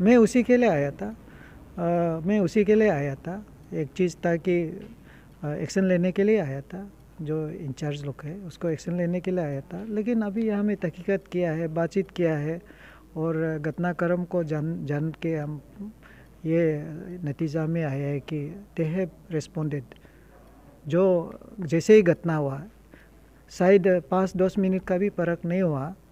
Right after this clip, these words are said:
जब वो warden ने, वो साथ में रहता है उधर, तो वो respond किया है दोनों party को।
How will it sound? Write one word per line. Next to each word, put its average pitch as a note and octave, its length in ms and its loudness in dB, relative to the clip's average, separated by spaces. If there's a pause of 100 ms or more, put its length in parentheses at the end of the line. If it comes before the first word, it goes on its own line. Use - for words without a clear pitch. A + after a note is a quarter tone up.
जब D3+ 180 -4
वो D#3 240 -10
warden D#3 320 0
ने, F3 300 -2
वो D#3+ 140 -6
साथ F#3+ 300 0
में A#3 160 6
रहता C#3 260 -2
है C3 80 -10
उधर, C3+ 280 -10 (600)
तो D#3+ 100 2
वो F#3 80 4
respond F3 420 0
किया D3+ 220 -2
है D#3 260 -4
दोनों D#3 280 -2
party D3 360 -4
को। D#3 200 -8